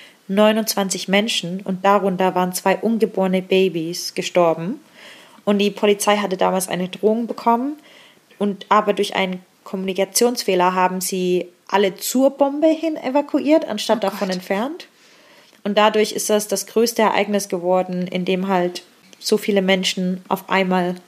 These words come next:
Speaker 1: in den Troubles ums Leben gekommen sind. Und Matt hat uns erzählt, wie er das miterlebt hat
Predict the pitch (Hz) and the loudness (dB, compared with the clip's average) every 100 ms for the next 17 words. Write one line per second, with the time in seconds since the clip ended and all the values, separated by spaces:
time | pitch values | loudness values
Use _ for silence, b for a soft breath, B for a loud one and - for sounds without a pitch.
0 | _ 185 180 175 - 185 185 185 185 - | _ -2 -2 -2 -4 -4 -2 -4 -4 -6
1 | 180 196 190 175 180 185 180 180 180 180 | -4 0 0 -2 -6 -8 -8 -8 -8 -10
2 | - B B B B B B - 202 175 | -16 B B B B B B 0 0 2
3 | 190 202 233 202 202 190 - 208 190 165 | -2 0 -2 -4 -4 -4 0 0 0 0
4 | 196 214 262 262 269 226 247 254 - 247 | 0 2 0 -2 -4 2 2 2 2 2
5 | 247 | 2